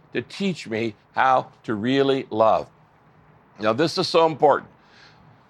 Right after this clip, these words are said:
because one of the most important skills that you have to learn at work is how to get along with other people. And this is so important to your Christian faith. It's so important to your spiritual growth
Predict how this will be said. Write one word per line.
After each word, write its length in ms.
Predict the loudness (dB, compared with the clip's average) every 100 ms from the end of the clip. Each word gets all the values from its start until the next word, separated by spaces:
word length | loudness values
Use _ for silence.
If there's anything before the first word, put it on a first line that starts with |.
| _ _ _ -6
because 300 | 0 2 2
one 260 | 4 4 4
of 120 | 4
the 100 | 4
most 320 | 4 2 2
important 480 | -4 0 0 0 -4
skills 720 | -4 2 4 4 0 -4 -16 _
that 240 | -2 -2 0
you 180 | 0 2
have 240 | 2 2
to 80 | -2
learn 640 | 2 2 2 0 -2 -8 _ 0
at 180 | 0 4
work 420 | 2 2 -2 -16 -20 -20 -20 -4
is 180 | -2 0
how 200 | 2 4
to 80 | 4
get 200 | 4 4
along 280 | 6 4 4
with 140 | 4
other 180 | 4 2
people. 440 | -2 -6 -6 -18 -20 -20 _ -20 -20 -20 _ -20 -20 -20 -2
And 220 | 0 2
this 200 | 2 0
is 120 | -2 -2
so 260 | 2 2
important 460 | 2 0 0 0 -2
to 60 |
your 120 | -2 -2
Christian 680 | -2 -4 -2 -4 -4 -4
faith. 480 | -2 -2 -2 -4 -8
It's 100 | -8
so 200 | -2 0
important 360 | 0 2 0 2
to 40 |
your 80 | -2
spiritual 580 | -4 -4 0 2 0 0
growth 260 | 2 2